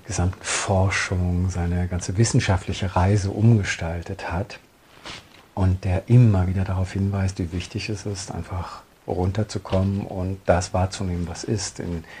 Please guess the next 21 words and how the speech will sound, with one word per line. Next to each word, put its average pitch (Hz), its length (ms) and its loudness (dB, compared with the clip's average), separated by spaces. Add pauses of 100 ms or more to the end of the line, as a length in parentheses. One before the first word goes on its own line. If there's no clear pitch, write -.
(140)
diesen 104 240 4
Moment 92 380 0
einzutauchen, 82 1000 -4 (560)
so 95 240 -4
wie 90 60 2
das 85 160 -2
in 95 80 0
der 82 80 -2
buddhistischen 101 600 2
Tradition 92 720 0
schon 90 320 -2
Jahrtausende 92 600 2
gepflegt 90 560 -4
wurde 87 240 0
und 85 100 -2
auch - 160 -2
in 85 60 -2
der 80 100 -4
yogischen 104 400 2
Tradition. 90 720 -2 (760)
Aber 92 460 6